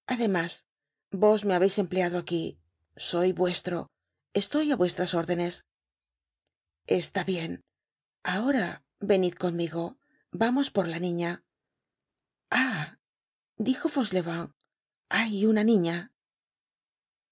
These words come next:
No dijo más y siguió a Juan Valjean como un perro sigue a su amo.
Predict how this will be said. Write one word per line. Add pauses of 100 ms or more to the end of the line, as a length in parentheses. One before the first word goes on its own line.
(1160)
No
dijo
más (340)
y
siguió
a
Juan
Valjean
como
un
perro
sigue
a
su
amo.